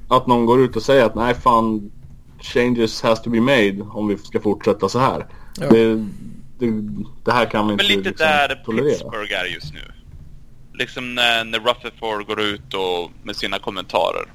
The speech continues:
Speaker 3: innan de gjorde den här traden och sånt där.
Speaker 2: Mm.
Speaker 3: Lite sånt vill man ju se. Jag behöver inte ha liksom Ed Snyder, att han springer ner i omklädningsrummet och skriker och har sig och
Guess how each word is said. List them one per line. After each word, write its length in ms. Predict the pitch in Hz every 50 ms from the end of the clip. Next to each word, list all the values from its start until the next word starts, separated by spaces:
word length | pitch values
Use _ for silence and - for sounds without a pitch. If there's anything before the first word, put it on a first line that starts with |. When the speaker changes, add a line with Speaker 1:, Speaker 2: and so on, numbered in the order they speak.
| - - -
Speaker 3:
innan 480 | - 107 95 95 95 95 95 95 98 95
de 180 | - 101 101 101
gjorde 180 | 98 98 101 95
den 80 | 92 90
här 60 | 90
traden 380 | - - - - - - - -
och 80 | -
sånt 200 | - - - - -
där. 160 | - - - - - - - -
Speaker 2:
Mm. 220 | 143 131 131 127 117 - - - - - - - -
Speaker 3:
Lite 220 | - 120 - 127 123
sånt 360 | - - 156 143 131 - -
vill 100 | 110 101
man 80 | 104 101
ju 60 | 98
se. 120 | - 107 101
Jag 180 | 104 107 113 117
behöver 220 | 135 139 135 127
inte 180 | 120 - - -
ha 320 | - - 147 139 127 113
liksom 380 | 104 101 101 104 - - 101 92 90 107
Ed 80 | - -
Snyder, 460 | - - - 117 113 110 104 107 107 101 -
att 100 | - -
han 160 | 107 104 104
springer 320 | - - - 104 104 104 104
ner 260 | 101 98 95 - 98
i 80 | 104 104
omklädningsrummet 720 | 104 101 107 104 - 104 95 104 104 - - 101 101 98 92
och 60 | 98
skriker 460 | - - - 98 98 101 - 95 90 92
och 180 | 92 92 101
har 160 | 104 104 101
sig 180 | - - 95 92
och 260 | 92 92 92 104 -